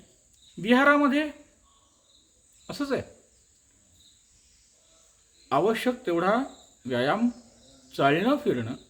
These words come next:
हे आवश्यक. आता मर्यादेपेक्षा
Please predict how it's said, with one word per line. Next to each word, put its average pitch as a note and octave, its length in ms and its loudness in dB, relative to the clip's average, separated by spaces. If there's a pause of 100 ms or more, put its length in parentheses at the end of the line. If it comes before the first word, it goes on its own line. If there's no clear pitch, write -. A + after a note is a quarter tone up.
(360)
हे G#3+ 120 -2 (680)
आवश्यक. A#2+ 400 -6 (2250)
आता A#3 280 -2 (300)
मर्यादेपेक्षा A#3+ 880 2